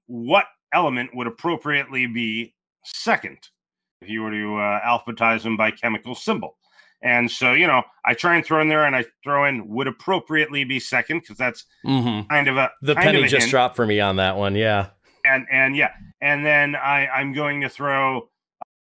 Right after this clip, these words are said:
Speaker 1: uh, a picture clue in there, and it might be from the, uh, second Fantastic Four film, which you may remember, uh, Lawrence Fishburne had a role in. I don't know if you know what the role he played was.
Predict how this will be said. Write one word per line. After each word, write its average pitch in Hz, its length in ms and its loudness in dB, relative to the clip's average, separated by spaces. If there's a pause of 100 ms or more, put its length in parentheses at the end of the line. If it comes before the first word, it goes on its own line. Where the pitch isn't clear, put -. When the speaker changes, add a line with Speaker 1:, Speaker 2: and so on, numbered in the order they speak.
(160)
Speaker 1:
uh, 123 520 2
a 131 140 -4
picture 226 280 -4
clue 139 240 -6
in 131 100 -2
there, 135 300 0
and 127 100 0
it 123 80 -8
might 135 260 -4
be 143 140 -6
from 131 380 -2
the, 127 340 -2
uh, 117 300 2 (440)
second 151 480 -4
Fantastic 147 760 -2
Four 160 280 -2
film, 127 400 -2
which 120 180 -8
you 117 100 -4
may 120 160 0
remember, 120 600 -4 (400)
uh, 110 160 2
Lawrence 123 380 -2
Fishburne 117 480 -2
had 113 140 2
a 110 40 0
role 110 320 2
in. 139 120 -2
I 117 80 2
don't 104 100 -2
know 101 100 -4
if 98 80 -8
you 107 60 -4
know 107 120 -2
what 104 120 -4
the 104 80 -10
role 107 240 -4
he 110 100 -4
played 117 320 -2
was. 123 400 -4